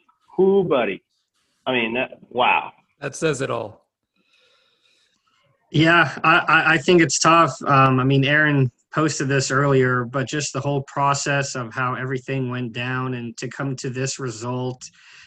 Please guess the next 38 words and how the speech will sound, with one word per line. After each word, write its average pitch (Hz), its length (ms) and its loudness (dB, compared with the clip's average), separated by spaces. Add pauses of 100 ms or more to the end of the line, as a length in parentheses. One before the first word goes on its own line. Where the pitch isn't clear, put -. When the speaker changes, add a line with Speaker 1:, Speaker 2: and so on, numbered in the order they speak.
(120)
Speaker 3:
it, 131 280 -10
it's 139 460 -10
just - 380 -8
kinda 143 260 -4
crazy, 123 560 -6 (100)
crazy 131 320 -4
talk. 131 440 -4 (160)
Um, 131 500 -6 (380)
because, 147 640 -2
like, 156 380 -6
you 160 240 -4
know, 147 100 -2
Matt 135 300 -2
just 139 260 -6
said, 143 300 -4
you 143 120 -6
could 170 160 -6
have 131 140 -6
announced, 127 640 -6
you 135 80 -8
know, 127 160 -6
something 123 360 -8
this 127 220 -8
minor 123 480 -6
the 117 100 -10
day 135 220 -6
after 135 260 -6
the 120 120 -8
Kansas 123 420 -8
game, 117 380 -8
or 117 320 -10 (460)
you've 131 340 -8
had 147 160 0
all 139 240 -4
season 135 380 -6
to 120 80 -6
look 120 240 -6
at, 113 180 -6